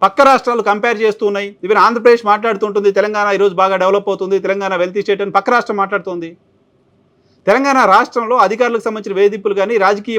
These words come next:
పరంగా ఇటువంటి విమర్శలు, ఇటువంటి కుంభకోణాల వ్యవ-, సంబంధించిన వ్యవహారం, ఇటువంటి డబ్బుల కోసం, టెండర్ల కోసం రోడ్లెక్కి విమర్శలు,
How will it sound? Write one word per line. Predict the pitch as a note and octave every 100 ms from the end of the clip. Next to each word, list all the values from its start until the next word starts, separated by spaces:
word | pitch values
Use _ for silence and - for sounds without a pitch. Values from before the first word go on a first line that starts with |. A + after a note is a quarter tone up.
| G#3+
పరంగా | G#3 G#3+ F3+
ఇటువంటి | G#3 G3+ F#3+
విమర్శలు, | G3+ G3 A3
ఇటువంటి | G3+ G#3 G3 F3+ - _ _
కుంభకోణాల | F#3+ G#3+ A3 G#3+ G3+ G3
వ్యవ-, | G3 E3+
సంబంధించిన | G3 F#3+ F#3+ F#3+
వ్యవహారం, | F#3 G3+ G3+
ఇటువంటి | G3+ G3+ G3 F3 _ _ F3
డబ్బుల | F#3 A#3 A3
కోసం, | G3+ A3 G3
టెండర్ల | G3+ A3+ G#3+ G#3
కోసం | - G#3+ E3+ - _ _ _ _
రోడ్లెక్కి | B2 G3+ A3 A3 A3 G#3 G3+ _ _ _ -
విమర్శలు, | F#3+ A#3 A#3+